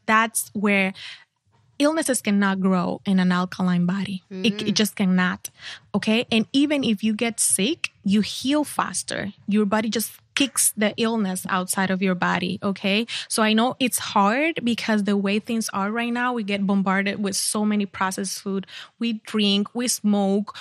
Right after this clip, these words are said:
Speaker 1: we don't sleep enough, which also causes inflammation, lack of sleep, okay? And it affects your brain and all that. But if we are conscious and we do small things, we don't have to get overwhelmed. So the, the,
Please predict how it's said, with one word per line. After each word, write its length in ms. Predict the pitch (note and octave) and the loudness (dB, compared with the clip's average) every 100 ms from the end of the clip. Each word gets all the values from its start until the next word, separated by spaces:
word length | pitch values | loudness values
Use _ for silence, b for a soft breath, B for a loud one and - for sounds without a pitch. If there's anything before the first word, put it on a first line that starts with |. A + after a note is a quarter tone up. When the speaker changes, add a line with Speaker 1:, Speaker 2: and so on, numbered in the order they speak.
| B | B
Speaker 1:
we 140 | A3+ A#3+ | -2 2
don't 160 | C4+ | 2
sleep 460 | - - A#3+ B3 - | 0 -2 -2 -2 0
enough, 420 | B3 G#3+ G3 G3 - | 2 4 4 2 2
which 220 | G#3 - | 2 0
also 300 | G#3+ G#3 B3 | 0 0 0
causes 420 | A3 - G3+ G#3 - | 0 2 2 0 -2
inflammation, 760 | G#3+ G3+ G#3 G3 F#3+ F#3+ G3+ G3 | 0 2 2 2 2 2 2 2
lack 220 | F#3+ - | 2 0
of 100 | G#3 | -4
sleep, 540 | - - F#3 G#3+ - - B B | -4 -2 0 0 -4 -14 B B
okay? 460 | F#3+ - G3 B3 C#4 B B | -2 0 0 0 -4 B B
And 160 | G#3+ G3 | 0 2
it 120 | G3 | 2
affects 360 | G3 G3 F#3 - | 0 0 0 -2
your 120 | G3 | -4
brain 440 | A#3 D4 D4 D4 | 0 2 2 2
and 140 | A3 G3 | 2 0
all 120 | F#3+ | 0
that. 360 | A#3 A#3+ A#3 | 2 2 2
But 100 | A#3 - | -2 0
if 200 | G#3 - | -2 -2
we 140 | A#3 | -2
are 160 | C#4+ E4 | 0 -2
conscious 540 | - F#3+ G3 - C4+ | -2 0 0 0 -2
and 100 | G#3+ | -2
we 80 | G#3 | 0
do 160 | G3+ A#3 | -2 -4
small 380 | - F#3+ G3 | -4 -2 -2
things, 580 | A3 - A3 C4 D4+ - - | -2 -2 -2 -2 -4 -8 -4
we 140 | A3+ | -2
don't 100 | D#4 | 0
have 140 | E4 C#4+ | 0 0
to 80 | A3+ | 0
get 160 | G#3 | 2
overwhelmed. 640 | G3+ G#3 F#3 - - - - B B B B | 2 0 -2 -4 -6 -8 -12 B B B B
So 340 | - A#3 G#3+ G#3 | -2 2 2 2
the, 220 | G3 G#3+ | 2 2
the, 260 | G3+ G#3 | 2 2